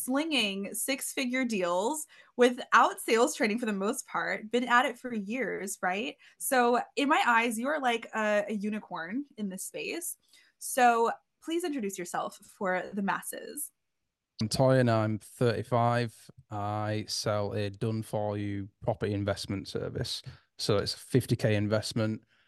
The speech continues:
Speaker 2: I've been selling this product for the last five years now, and I've sold around ninety million pounds worth of, uh, property, which has generated around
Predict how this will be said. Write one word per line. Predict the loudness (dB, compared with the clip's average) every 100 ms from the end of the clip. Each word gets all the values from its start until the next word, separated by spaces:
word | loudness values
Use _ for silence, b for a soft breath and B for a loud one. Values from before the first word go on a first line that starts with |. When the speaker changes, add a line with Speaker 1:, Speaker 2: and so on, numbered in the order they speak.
| _ -6
Speaker 2:
I've | -6 2
been | 4 6 4 2
selling | 0 0 2 2
this | 0 -2
product | 0 2 0 -4
for | -4
the |
last | -4 -6 -10 -6
five | -4 -2 0
years | 0 2
now, | 0 0 -2 _ _ _ _ _ _ _ b b
and | -4 -2 -2 -4
I've | -6 -4
sold | -4 -2
around | -4 -2 -2 -4 -4 -8 -6
ninety | -2 0 0 -2
million | -2 -2 0 -2 -2
pounds | -2 -2 -2
worth | -2 -2 -4
of, | -8 -12 -20 _ _ _ _ -2
uh, | 0 0
property, | 2 2 4 4 2 _ _ _ _
which | -2 -2 -2 -4
has | -2
generated | 2 4 4 4 2 0
around | -2 -2 0 2 0 -2 -2 -4 -8